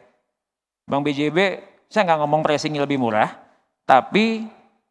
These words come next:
sisa gajinya akan lebih besar. Karena kan ini sifatnya salary deduction ya,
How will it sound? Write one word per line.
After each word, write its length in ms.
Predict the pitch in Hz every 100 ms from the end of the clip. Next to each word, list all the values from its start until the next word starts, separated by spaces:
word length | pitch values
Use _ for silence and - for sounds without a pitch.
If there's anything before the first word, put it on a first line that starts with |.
| _
sisa 240 | - 180 180
gajinya 480 | 156 147 156 190 170
akan 160 | 147
lebih 160 | 139 120
besar. 320 | 110 95 - _ _ _ _ _ _ _ _ _ _ _ _ _ _ _ _ -
Karena 240 | 113 135
kan 160 | 170 165
ini 160 | 180
sifatnya 320 | 175 147 135 170
salary 300 | 147 135 123
deduction 420 | 120 110 180 156
ya, 220 | 104